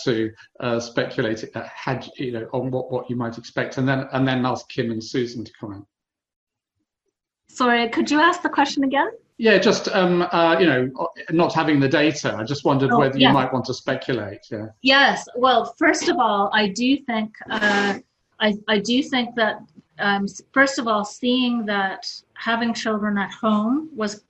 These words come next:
Speaker 2: was associated with heavier consumption. Um, I suspect that that is to do with homeschooling,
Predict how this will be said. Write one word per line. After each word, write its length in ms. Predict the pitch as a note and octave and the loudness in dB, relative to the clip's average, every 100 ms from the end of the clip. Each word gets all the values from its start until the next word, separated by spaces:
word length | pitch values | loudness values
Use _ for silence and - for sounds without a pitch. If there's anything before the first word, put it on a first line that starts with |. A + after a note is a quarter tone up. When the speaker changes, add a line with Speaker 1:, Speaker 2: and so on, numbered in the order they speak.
| G3+ | -6
Speaker 2:
was 180 | G3+ | -6
associated 560 | G3 - G3+ G3+ G#3 G3+ | -6 -6 -6 -4 -6 -6
with 160 | G3 G3+ | -6 -6
heavier 340 | G#3 G3 G3 | -6 -4 -6
consumption. 840 | F#3+ G#3 - G3+ - A3+ B3+ B3+ E4 _ _ - _ _ _ - | -6 -8 -6 -8 -6 -8 -6 -6 -10 _ _ -20 _ _ _ -2
Um, 440 | G3+ G3 G3 G3 _ _ | 0 0 -2 -6 _ _
I 220 | G3+ F#3+ | 0 0
suspect 640 | F#3 - G3+ - A#3 A3+ - | -2 -10 -18 -6 -2 -2 -2
that 220 | G3+ G3+ | -8 -2
that 260 | F#3+ F#3 F#3 | -2 -2 -2
is 280 | G#3+ A3 - | -2 -2 -4
to 120 | - | -10
do 320 | G#3 G#3+ G#3+ | -4 -2 -2
with 220 | G#3 G#3 | -2 -4
homeschooling, 760 | - G3+ G3 - G3 G3 B3+ F4+ | -2 -2 -2 -6 -8 -4 -6 -6